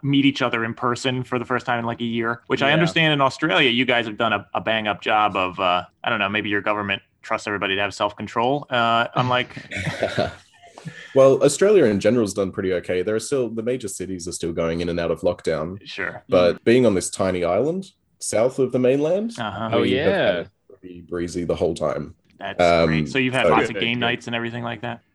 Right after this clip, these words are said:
Speaker 3: Yeah, I think there was maybe, maybe a month
Speaker 1: Mm-hmm.
Speaker 3: where we weren't allowed to have visitors.
Speaker 1: Mm-hmm.
Speaker 3: It was about
Speaker 2: Ah,
Speaker 3: that.
Speaker 2: okay.
Speaker 3: And
Speaker 2: Yes,
Speaker 3: then
Speaker 2: yes, yes.
Speaker 3: Yeah, it's pretty easy to shut off your borders when you're a tiny little island and
Speaker 1: Yeah.
Speaker 3: just get on with life. So we've had it pretty good.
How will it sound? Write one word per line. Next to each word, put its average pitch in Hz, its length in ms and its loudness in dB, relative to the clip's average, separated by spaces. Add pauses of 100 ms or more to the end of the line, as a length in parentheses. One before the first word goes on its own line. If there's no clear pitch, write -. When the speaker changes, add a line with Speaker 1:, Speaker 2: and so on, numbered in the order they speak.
Speaker 3:
Yeah, 113 400 4
I 107 80 2
think 131 220 -4
there 127 100 4
was 117 180 0
maybe, 101 560 -4 (320)
maybe 101 220 2
a 92 80 4
month 92 520 -2 (560)
Speaker 1:
Mm-hmm. 113 140 -8
Speaker 3:
where 90 640 2 (120)
we 90 400 -4
weren't 95 360 -4
allowed 98 240 2
to 92 80 -4
have 98 160 -4
visitors. 170 580 -6 (160)
Speaker 1:
Mm-hmm. 98 200 -10
Speaker 3:
It 92 60 -16 (260)
was 101 120 -8
about 110 180 2
Speaker 2:
Ah, 92 60 -2
Speaker 3:
that. 98 280 2
Speaker 2:
okay. 98 340 -4
Speaker 3:
And 104 160 -10
Speaker 2:
Yes, 117 200 2
Speaker 3:
then 107 200 4
Speaker 2:
yes, 98 260 0
yes. 87 240 -10 (260)
Speaker 3:
Yeah, 92 440 4 (180)
it's 113 160 2
pretty 127 220 0
easy 98 260 0
to 92 80 -2
shut 95 220 -2
off 90 120 -2
your 92 120 -4
borders 85 320 -4
when 85 100 -8
you're 85 120 -4
a - 20 -8
tiny 87 240 -4
little 82 240 -4
island 78 500 -4
and 78 260 -6 (120)
Speaker 1:
Yeah. 90 240 -12 (320)
Speaker 3:
just - 160 -20
get - 120 4
on 85 140 2
with 80 160 0
life. 78 300 2
So 80 320 2
we've 110 200 0
had 131 140 4
it - 80 -2
pretty 92 220 -4
good. 76 340 -8